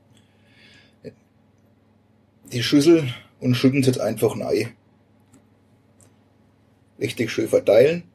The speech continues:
in der Kuchenform. Und es läuft richtig schön raus.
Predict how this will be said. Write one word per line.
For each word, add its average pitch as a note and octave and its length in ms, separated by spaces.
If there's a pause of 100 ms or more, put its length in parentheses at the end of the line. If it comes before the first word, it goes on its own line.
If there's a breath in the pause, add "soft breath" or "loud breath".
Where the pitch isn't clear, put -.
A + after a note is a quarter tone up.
(340)
in B2+ 100
der B2 120
Kuchenform. C3+ 680 (3750 loud breath)
Und - 80
es - 100
läuft A2+ 300
richtig C3 380
schön A2 260
raus. - 400